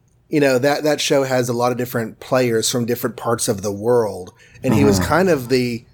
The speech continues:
Speaker 1: the toppest dog of all of the forces besides the Kingpin, or at least of the American interests besides the
Speaker 2: Right.
Speaker 1: Kingpin.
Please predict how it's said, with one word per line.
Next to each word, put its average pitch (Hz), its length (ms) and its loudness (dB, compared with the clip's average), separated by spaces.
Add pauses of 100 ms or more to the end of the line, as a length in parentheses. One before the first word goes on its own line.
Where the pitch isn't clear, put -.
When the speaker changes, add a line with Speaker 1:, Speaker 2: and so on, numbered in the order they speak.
(260)
Speaker 1:
the 120 140 -6
toppest 147 720 0
dog 120 640 2
of 120 160 -4
all 117 240 6
of 110 160 -2
the 113 460 -4 (320)
forces 123 720 -2
besides 113 560 -2
the 107 80 -8
Kingpin, 104 640 -6 (380)
or 139 80 2
at 131 100 2
least 147 380 0
of 123 200 -2
the 131 160 0
American 117 540 -4
interests - 720 -4 (300)
besides 104 320 2
the 127 80 0
Speaker 2:
Right. 123 340 2
Speaker 1:
Kingpin. 90 160 -12